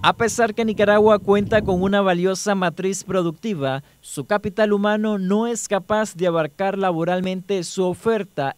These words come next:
en el sector agrícola y pecuario. Las especialidades en estas áreas son casi nulas, provocando bajo rendimiento productivo en más del ochenta por ciento de las empresas operando,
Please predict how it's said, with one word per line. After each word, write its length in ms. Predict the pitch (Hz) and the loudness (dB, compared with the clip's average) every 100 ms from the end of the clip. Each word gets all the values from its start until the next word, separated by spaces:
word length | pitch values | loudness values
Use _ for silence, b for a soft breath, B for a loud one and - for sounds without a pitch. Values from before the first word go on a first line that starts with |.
| - | -10
en 160 | 156 | -10
el 140 | 156 143 | -8 -8
sector 380 | 165 143 196 202 | -10 -6 -2 -2
agrícola 680 | 196 196 214 214 214 214 - | -2 -4 -4 -4 -2 -4 -4
y 120 | 175 | -4
pecuario. 760 | 180 - 147 127 123 123 131 - b b b | -4 -4 -4 -4 -6 -8 -10 -14 b b b
Las 300 | - 131 139 | -8 -6 -4
especialidades 1000 | 160 - 180 202 190 180 185 185 196 180 | -8 -8 -6 -2 0 0 0 0 -2 -4
en 120 | 175 170 | -6 -6
estas 480 | 175 190 180 175 | -6 -4 -4 -2
áreas 400 | 185 196 165 139 | 0 0 0 -4
son 260 | - 208 196 | -6 -6 -4
casi 320 | 190 190 196 | -4 -4 -4
nulas, 640 | 190 214 185 135 139 - - b b | -2 -2 0 -2 -4 -8 -20 b b
provocando 840 | 202 202 196 226 226 214 226 214 | -2 0 -2 -4 -4 -2 0 0
bajo 380 | 165 208 214 220 | 0 0 0 -2
rendimiento 720 | 202 196 190 196 214 208 208 | -2 -4 -4 -4 -4 -2 -2
productivo 800 | 202 196 185 - 240 175 143 139 - | 0 0 -2 -4 -6 -4 -4 -6 -8
en 200 | 151 151 | -8 -6
más 320 | 180 202 196 | -4 -4 -4
del 180 | 196 180 | -4 -4
ochenta 400 | 160 196 190 190 | -4 -6 -6 -6
por 180 | 180 175 | -6 -8
ciento 340 | 190 190 190 | -8 -8 -6
de 140 | 190 | -4
las 200 | 180 160 | -4 -6
empresas 680 | 170 147 180 185 196 175 - | -8 -8 -8 -8 -8 -10 -8
operando, 720 | - 165 170 208 196 127 131 | -8 -6 -4 -4 -4 -4 -6